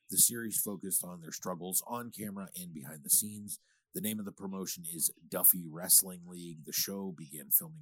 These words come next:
in Georgia in August twenty twenty and recently wrapped. Uh, Heels is rumored to premiere in August, but will be arriving sometime this year. There will be, uh, eight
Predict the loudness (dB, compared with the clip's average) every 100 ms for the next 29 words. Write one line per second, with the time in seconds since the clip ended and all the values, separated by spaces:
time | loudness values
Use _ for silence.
0 | -14 -12 -10 -10 -10 -12 -14 -12 -10 -2
1 | -2 -2 -8 -12 -6 -4 -4 -6 _ _
2 | _ -8 -6 -6 -6 4 4 4 -16 -18
3 | -10 -8 -8 -6 -6 _ _ -14 -12 -12
4 | -14 -16 -8 -6 2 2 2 -8 -10 -10
5 | -12 -12 -12 -10 -12 -14 -14 -16 -10 -10
6 | -8 2 2 2 _ _ _ -8 -6 -4
7 | -2 -2 -2 -6 -6 -8 -10 -6 4 4
8 | 4 -8 -8 -8 -10 -8 -6 -6 -8 -12
9 | -12 -12 -10 -10 -12 _ -16 -12 -12 -8
10 | 0 0